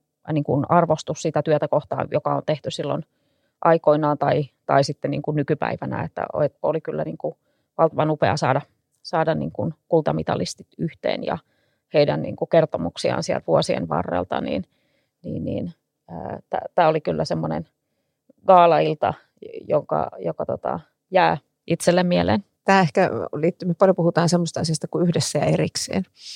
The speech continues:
Speaker 2: Eli me tarvitaan, ää, suomalaisessa yhteiskunnassa vammaisten henkilöiden vertaistoimintaa, eli, eli tää Paralympiagaala oli tämmönen, niinku, vertaistoiminta. Mut sen lisäksi me ollaan tietysti mukana urheilukaalassa siellä, missä kaikki muutkin.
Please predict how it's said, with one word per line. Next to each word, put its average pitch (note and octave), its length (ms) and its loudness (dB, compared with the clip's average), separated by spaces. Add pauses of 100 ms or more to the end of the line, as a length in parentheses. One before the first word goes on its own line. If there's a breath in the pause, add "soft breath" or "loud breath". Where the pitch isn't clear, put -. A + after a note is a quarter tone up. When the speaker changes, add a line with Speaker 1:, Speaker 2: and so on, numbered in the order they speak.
(240 loud breath)
Speaker 2:
Eli E3+ 120 4
me E3+ 100 0
tarvitaan, F3 720 2
ää, F3+ 400 0 (220)
suomalaisessa - 500 -2
yhteiskunnassa - 760 -2 (260)
vammaisten F3 420 0
henkilöiden - 640 -4 (140)
vertaistoimintaa, G3+ 1000 2
eli, F3+ 340 0
eli E3+ 160 -4
tää F3+ 160 -2
Paralympiagaala E3 840 0
oli - 140 0
tämmönen, - 360 -4
niinku, - 300 -6 (560 soft breath)
vertaistoiminta. F#3+ 880 2
Mut F#3 120 -2
sen G#3 160 4
lisäksi E3+ 340 0
me G3 80 -2
ollaan F#3+ 180 0
tietysti F3 400 0
mukana D#3+ 340 0
urheilukaalassa F3+ 800 4
siellä, F#3 240 2
missä F#3+ 240 -6
kaikki G#3 240 -4
muutkin. - 440 -2